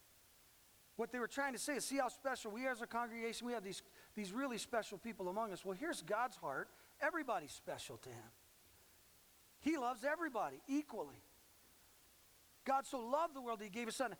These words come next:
How do we know that he really wants to reach out to the lost? That he really cares about everyone? When you give your only begotten son for something, you are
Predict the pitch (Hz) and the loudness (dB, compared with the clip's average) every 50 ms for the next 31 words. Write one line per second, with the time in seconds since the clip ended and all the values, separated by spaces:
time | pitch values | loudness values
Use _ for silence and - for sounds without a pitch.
0 | - - - - 277 330 381 381 359 330 311 285 269 254 254 277 294 311 277 208 | -10 -10 0 2 4 4 4 4 2 0 0 0 2 2 4 4 4 4 4 4
1 | 170 165 185 214 254 254 - - - - - - - - - - - - - - | 2 0 -2 -2 -4 -8 -12 -18 -20 -20 -20 -20 -20 -20 -20 -20 -20 -4 -2 0
2 | 247 254 262 247 240 226 277 320 330 311 277 247 226 247 262 - - - - 226 | 0 0 0 -2 0 0 2 2 4 4 2 2 2 0 0 0 -4 -4 -4 -2
3 | 196 233 269 247 - 247 233 220 233 - 196 170 175 165 175 190 185 165 127 117 | 0 0 0 0 2 2 2 2 2 -2 -6 -6 -4 0 2 4 4 2 2 -2
4 | 120 - - - - - - - - - - - - - - - - - - - | -8 -12 -16 -16 -18 -20 -20 -20 -20 -20 -20 -20 -20 -20 -20 -20 -20 -12 -2 0
5 | 226 233 240 240 226 254 311 339 330 285 240 202 - - - 262 302 302 302 285 | 0 0 0 -2 0 2 4 4 4 4 2 0 -6 -6 -2 0 2 4 4 2
6 | 208 - 208 160 180 175 170 - - 247 233 247 220 202 175 156 139 135 - - | 2 0 0 2 2 2 2 0 0 0 0 0 2 0 -2 -4 -6 -10 -12 -16
7 | - - - - - - - - 214 208 196 214 285 370 392 392 - 311 311 302 | -20 -20 -20 -20 -20 -12 -4 -2 -2 -2 2 4 4 4 4 4 2 2 0 2
8 | 254 226 226 202 - - 247 254 277 294 294 285 220 202 180 190 226 226 220 208 | 2 0 0 0 0 0 0 2 2 4 2 2 0 0 0 2 2 2 0 -2
9 | 202 175 - - 247 240 226 233 240 240 247 262 - - - - - - - - | -8 -10 -6 -2 0 0 2 2 0 -2 -4 -8 -12 -16 -20 -20 -20 -20 -20 -20
10 | - - - - - - - - - 202 190 - - 262 254 254 - - 262 247 | -20 -20 -20 -20 -20 -20 -14 -4 -2 -2 -2 0 0 0 0 0 -2 -2 -2 -2
11 | 247 - 202 185 202 254 269 214 160 156 | -2 -4 -2 -2 0 0 2 4 2 2